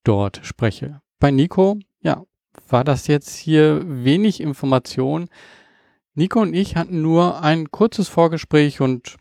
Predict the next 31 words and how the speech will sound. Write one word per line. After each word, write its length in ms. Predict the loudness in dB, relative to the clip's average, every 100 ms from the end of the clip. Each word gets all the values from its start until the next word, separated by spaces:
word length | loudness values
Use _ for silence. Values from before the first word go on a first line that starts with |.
| _ _ _ _ _ _ _ -12
ich 140 | -8
kannte 320 | -4 -4 -4
ihn 280 | -6 -6 -6
noch 200 | -6 -6
nicht 420 | -8 -10 -16 -20 -2
genau. 440 | 0 0 -4 -12 _ _ _ _ _ -20 _ _ _ _ _
Vertrauen 640 | -4 -2 -2 2 4 4
in 120 | 2 0
das 180 | 0
Gespräch. 680 | -2 -8 0 2 0 -6 -18 _ _ _ _ _ _
Für 160 | -4 0
mich 180 | 2 2
ist 240 | 0 0
wichtig 340 | 0 0 -4
zu 240 | -4 -4 0
wissen, 560 | 2 2 0 -2 -4 -12 _ _
die 340 | -20 -14 -10
Art, 680 | -2 2 4 2 -2 -14 -18 _
wie 260 | -4 -4
die 140 | -2 0
Person 500 | 2 2 2 0 0
kommuniziert. 720 | -2 -2 -4 -4 -4 -4 -6
Ist 220 | -8 -2
sie 120 | 0
eher 240 | 2 2 0
sachlich 720 | -2 -4 -6 -4 -2 -2 -2
oder 240 | 0 2
eher 420 | 2 2 2 -2 -8 _
emotional 800 | -2 2 2 0 -2 -2 -2 -6 -12
zum 220 | -8 -6
Beispiel? 540 | -4 -6 -10 -12 -12